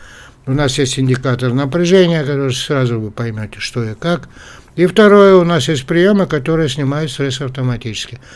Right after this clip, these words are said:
Но самое главное, я научу вас использовать энергию напряжения стресса, чего никто в мире никогда не делал до нашей школы. Использовать энергию напряжения стресса в собственных интересах.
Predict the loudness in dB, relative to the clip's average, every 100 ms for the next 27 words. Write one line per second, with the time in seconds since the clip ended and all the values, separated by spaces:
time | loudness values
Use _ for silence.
0 | -20 -8 -4 0 0 0 0 0 0 0
1 | 0 2 0 0 -2 -2 -2 -2 -8 _
2 | _ -12 -10 -4 -2 -2 -6 -10 -6 -2
3 | -2 -2 -6 -8 -8 -8 -6 -6 -8 -6
4 | 0 0 0 -2 -2 0 0 -2 -6 -6
5 | -4 -2 -2 -2 -2 0 0 -2 -2 -4
6 | -2 -2 -2 -2 -2 0 0 -2 -6 -6
7 | -8 -10 -12 -14 -14 -16 -18 -20 _ _
8 | _ -20 -20 -20 -20 -20 -20 -18 -10 -6
9 | -6 -2 4 8 8 6 2 -2 -2 -4
10 | -2 -2 0 0 0 -2 -4 -2 -4 -6
11 | -4 2 4 2 -2 -8 -12 _ -20 -20
12 | -18 -10 4 4 4 -2 -2 -4 -4 -4
13 | -4 -4 -6 -10 -16 -20